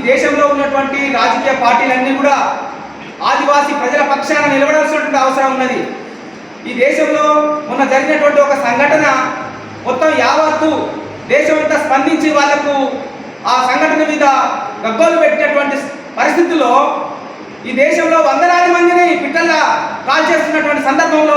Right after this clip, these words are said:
ఎందుకు ప్రతిస్పందించడం లేదు? ఆదివాసులు ఏమైనా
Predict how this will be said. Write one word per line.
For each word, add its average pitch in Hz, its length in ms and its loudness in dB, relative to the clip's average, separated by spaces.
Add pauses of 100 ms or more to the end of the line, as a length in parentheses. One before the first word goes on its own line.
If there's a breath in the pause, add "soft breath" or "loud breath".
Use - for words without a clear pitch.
(160)
ఎందుకు 320 300 2 (920)
ప్రతిస్పందించడం 311 800 2
లేదు? 285 220 2 (1200)
ఆదివాసులు 311 520 2
ఏమైనా 320 300 2